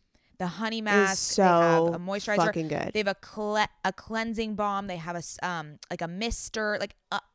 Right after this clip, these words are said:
Speaker 1: everything is just, you literally feel like, you feel like Jenni Kayne. You feel like Jenni Kayne when you put it on, and you're like, "Oh my God, I am, I am her, and I'm becoming her." Regardless.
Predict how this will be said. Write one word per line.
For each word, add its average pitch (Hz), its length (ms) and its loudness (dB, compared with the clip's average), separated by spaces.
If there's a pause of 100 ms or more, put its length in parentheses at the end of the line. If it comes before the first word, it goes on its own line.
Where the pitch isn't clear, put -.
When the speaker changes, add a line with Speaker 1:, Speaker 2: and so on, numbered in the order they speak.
(260)
Speaker 1:
everything 208 360 0
is 180 100 -4
just, - 400 -8
you 214 260 -6
literally 220 320 -2
feel 175 400 -4
like, 160 360 -6 (580)
you 269 100 0
feel 453 100 8
like 508 100 6
Jenni 571 280 8
Kayne. 180 140 4
You 226 80 -2
feel 320 120 4
like 339 120 2
Jenni 233 180 2
Kayne 202 140 2
when 190 100 -4
you 170 60 -2
put 170 100 -2
it 151 80 0
on, 139 160 -2
and 190 100 -4
you're 180 140 -4
like, 170 180 -4
"Oh 156 60 -2
my 165 100 -4
God, 127 160 -2
I 143 100 -4
am, 143 280 -10
I 156 120 -2
am 123 120 -6
her, 214 320 2 (160)
and 185 120 -2
I'm 165 120 0
becoming 143 320 -8
her." - 100 -8 (260)
Regardless. 185 460 0